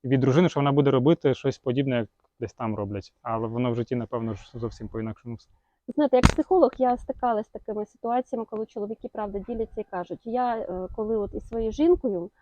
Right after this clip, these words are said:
Speaker 2: а до-, е, досвід, е, ну, багато перегляду вже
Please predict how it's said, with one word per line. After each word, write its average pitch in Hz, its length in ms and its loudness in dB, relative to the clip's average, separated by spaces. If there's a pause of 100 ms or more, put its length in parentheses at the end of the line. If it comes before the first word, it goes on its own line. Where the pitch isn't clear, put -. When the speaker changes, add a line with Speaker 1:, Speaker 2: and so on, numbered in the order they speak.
(100)
Speaker 2:
а 202 140 -2
до-, 214 600 4
е, - 20 -2
досвід, 254 440 0 (120)
е, 220 40 -2
ну, 208 400 -4
багато 220 480 0
перегляду 233 640 -4
вже 202 140 -10